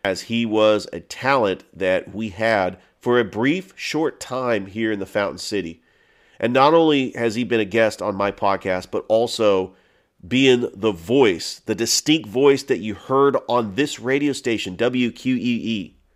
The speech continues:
So twenty twenty-two, wish Zach DeBozart nothing but the best. But we got a new broadcaster coming in, Tom Callahan, so much experience at the N H L level,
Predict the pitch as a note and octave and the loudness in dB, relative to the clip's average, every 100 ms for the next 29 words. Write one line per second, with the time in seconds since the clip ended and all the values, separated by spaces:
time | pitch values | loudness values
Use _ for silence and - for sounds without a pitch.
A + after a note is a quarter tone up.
0 | _ _ _ _ _ - B2+ - C#3+ D#3 | _ _ _ _ _ -2 0 2 2 2
1 | A#2 C#3 B2 - B2+ A#2 A2 _ _ _ | 0 0 0 -2 0 0 -2 _ _ _
2 | _ _ _ _ - A#2+ G#2+ A#2 A2 G#2 | _ _ _ _ -2 -2 2 2 2 0
3 | G#2+ G#2 G#2+ G2+ F#2+ G#2 G#2 F2 G2 F2 | 0 2 2 0 0 -4 -2 -4 -4 -2
4 | G#2 E2 - - _ - B2+ G#2+ - _ | 0 0 -4 -10 _ 0 2 2 -2 _
5 | _ _ _ _ _ - A#2 A#2 B2+ B2 | _ _ _ _ _ -2 0 4 4 4
6 | B2 A2 G#2+ G2+ F#2 G#2 F#2+ - G2+ G2+ | 0 0 2 2 0 -2 -2 -4 -8 -8
7 | _ - B2 B2 A2 G#2 G2+ G2+ _ _ | _ 0 2 2 2 0 0 -8 _ _
8 | _ _ - A#2+ A#2+ B2 B2 A2 G#2 F#2+ | _ _ -4 2 2 2 2 2 2 0
9 | F#2+ F#2+ F#2+ _ _ _ _ _ _ - | -2 -2 -6 _ _ _ _ _ _ -14
10 | - C#3+ D#3 D#3+ C#3 B2+ - - A2+ G#2+ | 0 6 8 8 4 0 -6 -2 0 2
11 | G#2 F#2+ F2+ F#2+ G2+ F#2+ - G2 F#2 F2+ | -2 -4 -6 -4 -2 -2 -2 -2 0 0
12 | F2+ F2+ | -2 -6